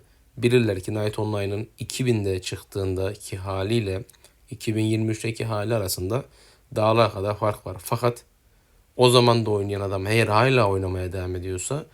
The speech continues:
o zamandan beri tuttuğu itemler bu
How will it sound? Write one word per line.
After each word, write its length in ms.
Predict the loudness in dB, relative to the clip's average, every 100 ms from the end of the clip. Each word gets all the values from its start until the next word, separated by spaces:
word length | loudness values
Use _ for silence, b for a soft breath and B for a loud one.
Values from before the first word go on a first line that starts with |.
| b b b -4
o 120 | 0
zamandan 680 | 4 4 4 4 4 4 4
beri 180 | 0 0
tuttuğu 360 | -4 -6 -2
itemler 500 | 0 -2 -4 -4 -4
bu 60 | -6